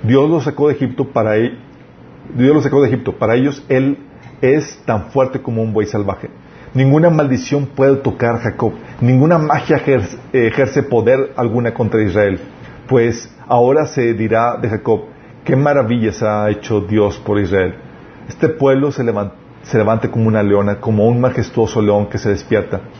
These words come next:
Ellos se niegan a descansar hasta que hayan devorado su presa y beben la sangre de los que lo han matado.'" Entonces Balak dijo a Balaam: "Está bien si no los maldices, pero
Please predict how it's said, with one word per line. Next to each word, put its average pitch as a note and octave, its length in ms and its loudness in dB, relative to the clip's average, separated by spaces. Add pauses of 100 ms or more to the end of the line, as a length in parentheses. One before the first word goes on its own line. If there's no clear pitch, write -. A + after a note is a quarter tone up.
(400)
Ellos C#3 220 4
se C3+ 100 2
niegan B2 300 2
a - 40 0
descansar A#2 640 0
hasta A2+ 240 -4
que A2 220 -2
hayan A#2+ 300 0
devorado G2+ 420 2
su G2+ 160 -8
presa A2 400 -2 (300)
y C3 100 4
beben C3 280 2
la A#2 100 0
sangre B2 380 -2
de G#2 80 2
los - 140 -6
que A2 100 -2
lo G2+ 100 2
han G2+ 120 -2
matado.'" G2 460 -4 (960)
Entonces B2+ 440 0
Balak B2 400 0
dijo B2+ 280 -2
a B2+ 40 2
Balaam: A#2 360 -2 (600)
"Está G3 440 2
bien F#3 260 0
si F#3 160 -2
no F3 160 2
los F#3+ 120 4
maldices, F3 540 2
pero D#3 320 2